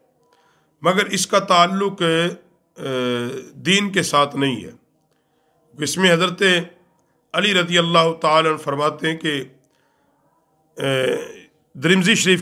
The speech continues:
के अंदर, अबू दाऊद के अंदर ये हदीस एक सौ बयासी नंबर, कि रसूलुल्लाह सल्लल्लाहु अलैहि वसल्लम से आदमी के वज़ू करने के बाद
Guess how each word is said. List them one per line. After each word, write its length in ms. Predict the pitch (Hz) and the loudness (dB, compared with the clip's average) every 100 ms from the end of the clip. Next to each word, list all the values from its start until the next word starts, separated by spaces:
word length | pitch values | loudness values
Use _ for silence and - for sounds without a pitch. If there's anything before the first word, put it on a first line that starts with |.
| - | 2
के 60 | |
अंदर, 200 | 170 175 | 2 4
अबू 200 | 170 170 | 4 2
दाऊद 420 | 175 165 190 185 - | 2 2 2 0 -2
के 60 | |
अंदर 300 | 160 156 147 | -2 0 -2
ये 120 | 151 127 | -2 -4
हदीस 360 | 123 156 - | -4 -6 -4
एक 120 | 147 | -6
सौ 140 | - 143 | -6 -6
बयासी 340 | 139 135 - | -4 -4 -4
नंबर, 320 | 139 135 127 - - _ _ _ _ _ _ _ _ - | -4 -2 -2 -4 -12 _ _ _ _ _ _ _ _ -2
कि 60 | |
रसूलुल्लाह 540 | 165 165 214 208 202 196 | -2 0 -2 2 4 4
सल्लल्लाहु 520 | 190 185 180 180 180 | 2 -2 -2 0 0
अलैहि 0 | |
वसल्लम 380 | 175 175 175 175 | 0 -4 -4 -6
से 460 | - 160 151 147 _ _ _ _ _ _ _ _ _ _ 151 | -4 -4 -4 -8 _ _ _ _ _ _ _ _ _ _ 2
आदमी 480 | 180 180 202 208 196 | 4 2 -2 -4 -4
के 200 | 196 190 | -2 -2
वज़ू 380 | 151 170 202 | -2 -4 -4
करने 480 | 190 170 160 175 185 | -2 0 0 0 -2
के 220 | 180 175 | -2 -2
बाद 640 | 135 120 165 185 175 127 | -4 0 4 6 4 2